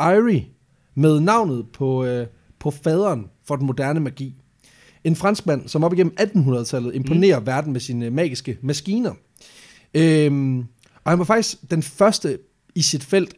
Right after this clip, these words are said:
Speaker 1: af, af, af kunstnere, tryllekunstnere, til at transcendere de her markedspladser.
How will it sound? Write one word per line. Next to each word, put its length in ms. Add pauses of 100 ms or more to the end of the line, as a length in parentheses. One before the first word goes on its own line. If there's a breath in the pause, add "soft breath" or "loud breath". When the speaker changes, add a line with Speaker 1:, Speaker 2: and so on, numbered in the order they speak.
Speaker 1:
af, 180 (340)
af, 280
af 120
kunstnere, 460
tryllekunstnere, 600
til 140
at 100
transcendere 600
de 160
her 60
markedspladser. 680